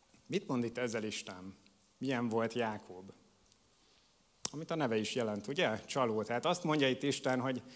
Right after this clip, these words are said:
ti is pont olyanok vagytok, mint Jákob, aki be akarta csapni az édesapját, aki csalással szerette volna megszerezni az áldást. Ti pedig engem akartok átverni?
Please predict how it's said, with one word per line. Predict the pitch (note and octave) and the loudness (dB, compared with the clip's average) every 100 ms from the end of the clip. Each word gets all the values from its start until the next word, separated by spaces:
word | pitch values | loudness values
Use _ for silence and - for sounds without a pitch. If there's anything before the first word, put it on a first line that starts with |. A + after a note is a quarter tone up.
| - - - - | -18 -18 -20 -6
ti | - D#3 | 2 4
is | - | 4
pont | - D3 C3 | 4 4 4
olyanok | B2+ B2 A#2 - | 4 6 4 0
vagytok, | A#2 A2+ - A2+ | 0 0 0 -2
mint | A#2 G#2+ | -2 -2
Jákob, | C3 A#2+ A2+ A#2+ A#2 | 0 0 0 -2 -2
aki | A#2 | -2
be | A#2+ C#3 | 0 2
akarta | C3+ B2 A2 A#2 | 2 0 0 -2
csapni | B2 - A2+ | -2 -2 -2
az | G#2+ | 0
édesapját, | G#2+ G2+ G2 G#2+ G2 G#2+ G2 F#2+ - | 0 0 -2 -6 -6 -6 -8 -10 -8
aki | B2 - | -8 -6
csalással | - C3+ C3 B2 B2+ A#2 | -2 0 2 2 0 0
szerette | C3+ B2 - A#2 | 0 0 -2 -2
volna | A2 A#2 A#2 | -2 -2 0
megszerezni | B2 - B2 A2 G#2+ G#2+ | -2 -2 -2 0 0 -2
az | G2+ | -4
áldást. | B2 A2+ G2+ F#2 F#2+ - - - - - - - - - _ | -4 -4 -4 -8 -8 -8 -10 -20 -20 -20 -20 -20 -20 -20 _
Ti | - | -8
pedig | B2+ B2+ G#2 | -4 -2 0
engem | A2 A#2+ B2 | 2 4 4
akartok | - B2+ A#2 A2 | 4 4 4 2
átverni? | A2 G#2+ A#2 B2 G#2+ F#2+ F#2+ | 2 0 0 2 2 0 -6